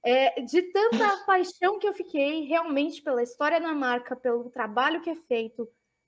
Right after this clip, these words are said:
pelo trabalho de marketing. É,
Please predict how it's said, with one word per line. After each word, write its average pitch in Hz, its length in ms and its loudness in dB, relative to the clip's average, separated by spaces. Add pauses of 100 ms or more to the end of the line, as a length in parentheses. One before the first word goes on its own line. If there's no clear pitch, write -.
pelo 247 200 0
trabalho 262 380 -4
de 277 120 -4
marketing. 240 760 -4 (500)
É, 240 500 4